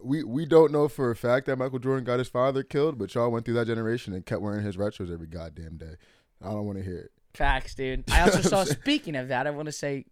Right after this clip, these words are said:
Speaker 1: And I'ma
Speaker 2: something real
Speaker 1: still
Speaker 2: quick.
Speaker 1: wear Jordan.
Speaker 2: I saw this tweet. I think it was from Front Office Sports. Uh, he bought a Roadster for, like, three and a half million dollars, and it can,
Speaker 1: <laughs>
Speaker 2: it can top, it's, like, one of thirty in the world.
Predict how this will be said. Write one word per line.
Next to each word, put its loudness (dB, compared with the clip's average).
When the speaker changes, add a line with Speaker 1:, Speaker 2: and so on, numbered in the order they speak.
Speaker 1:
And 2
I'ma 6
Speaker 2:
something -
real -
Speaker 1:
still 12
Speaker 2:
quick. 8
Speaker 1:
wear 8
Jordan. 0
Speaker 2:
I 0
saw -4
this -8
tweet. -4
I -4
think -8
it -8
was -8
from -12
Front -8
Office -12
Sports. -12
Uh, -2
he -12
bought -2
a 0
Roadster -6
for, -6
like, -8
three -10
and -6
a -10
half -10
million -8
dollars, -4
and 6
it -4
can, -8
Speaker 1:
<laughs> -12
Speaker 2:
it -10
can -8
top, -8
it's, -14
like, -10
one -10
of -12
thirty -6
in -8
the -8
world. -10